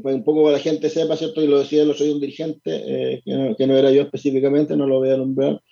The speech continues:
pero él plantea, ¿cierto? Que, eh, una embarcación que muchos, eh, hablan, ¿cierto? Que el sector cerquero ya debe ser industrial,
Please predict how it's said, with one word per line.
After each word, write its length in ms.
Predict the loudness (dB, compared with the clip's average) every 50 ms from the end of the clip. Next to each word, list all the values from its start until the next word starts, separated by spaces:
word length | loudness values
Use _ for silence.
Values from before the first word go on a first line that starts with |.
| _ _ _ _
pero 240 | 0 2 4 4 4
él 80 | 4
plantea, 400 | 2 2 2 2 2 2 2 2
¿cierto? 360 | 2 0 0 0 0 -2 -2
Que, 300 | 0 0 0 0 -2 -2 -4
eh, 560 | -2 -2 0 0 0 0 0 0 -2 -4 -4 -4
una 460 | -2 -2 0 0 2 2 2 2 0
embarcación 600 | 0 -2 -4 -4 -4 -4 -2 -2 -2 0 0 2
que 160 | 4 4 4
muchos, 640 | 4 2 2 0 0 2 2 2 2 2 2 0 -4 -4 -4 -4 -4
eh, 140 | -4 -6 -10 -12 -16 -20 -20 -20 -20 -18 -16 -14 -10 -4 0
hablan, 280 | 2 2 4 2 2
¿cierto? 280 | 2 0 0 0 0 -2
Que 60 | -2
el 140 | -4 -4 -6
sector 240 | -12 -4 -2 -2 0
cerquero 520 | 0 0 -2 2 4 4 4 6 4 4
ya 180 | 2 2 2 0
debe 180 | 0 -2 -2
ser 140 | -2 -2 -2
industrial, 640 | -2 -2 -4 -4 -6 -2 0 0 2 2 0 -4